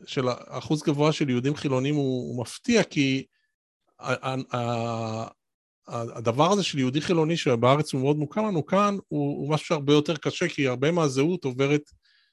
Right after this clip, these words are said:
היהודית, אם אתה רוצה לשמור אותה, היא עוברת ב-, בבית הכנסת. זאת אומרת, אה, אה, אה, זה לא רק אצל היהודים, אגב, ה-, אחד הדברים שלמדתי כאן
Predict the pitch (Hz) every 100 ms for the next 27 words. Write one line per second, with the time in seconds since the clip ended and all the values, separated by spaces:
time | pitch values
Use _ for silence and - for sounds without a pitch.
0 | _ - 127 120 131 180 127 120 117 117
1 | 156 147 170 185 180 143 123 120 135 147
2 | 127 127 120 117 113 - 131 117 - 98
3 | - 107 110 110 120 110 107 - _ _
4 | _ _ _ _ _ - 117 117 110 107
5 | - - 127 131 170 175 165 135 131 170
6 | 147 104 104 110 104 107 107 107 120 -
7 | 139 131 143 127 120 139 160 170 - 123
8 | 127